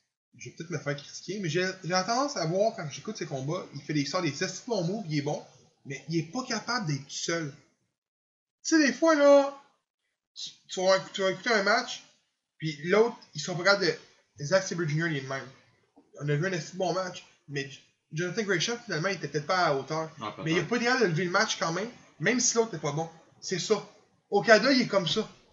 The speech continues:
Speaker 1: Okada, il est pas capable de faire un match de trente minutes, puis d'être capable de leader le match de trente minutes au complet. Regarde Kenny Omega. Ke-, contre Kenny Omega, le match d'une heure, là, qu'il y avait eu au Daniel Kingdom,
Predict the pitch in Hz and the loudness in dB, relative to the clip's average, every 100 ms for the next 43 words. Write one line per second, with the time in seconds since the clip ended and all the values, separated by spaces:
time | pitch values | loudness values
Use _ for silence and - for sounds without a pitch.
0 | _ _ _ _ _ _ _ - 196 226 | _ _ _ _ _ _ _ -4 4 6
1 | 285 269 220 240 254 - 208 202 190 233 | 6 4 4 4 4 4 4 4 6 4
2 | 233 165 202 208 208 196 247 - - _ | 4 -4 -2 -2 2 4 4 2 -18 _
3 | 165 185 160 247 233 247 240 202 185 160 | -2 0 0 2 2 4 4 4 2 2
4 | 214 208 214 220 165 196 196 214 190 165 | 0 4 4 2 -6 -8 -6 -6 -4 -6
5 | 170 - - _ _ _ 165 180 262 233 | -6 -8 -12 _ _ _ 0 2 2 2
6 | 233 202 175 226 - - _ - - 214 | 2 2 2 2 0 -20 _ -8 -2 0
7 | 226 302 311 233 294 233 202 226 208 202 | 4 4 6 4 4 4 6 4 4 4
8 | 254 254 220 196 175 190 233 165 180 175 | 4 4 4 2 2 2 2 0 -2 -2
9 | 160 202 | -2 -2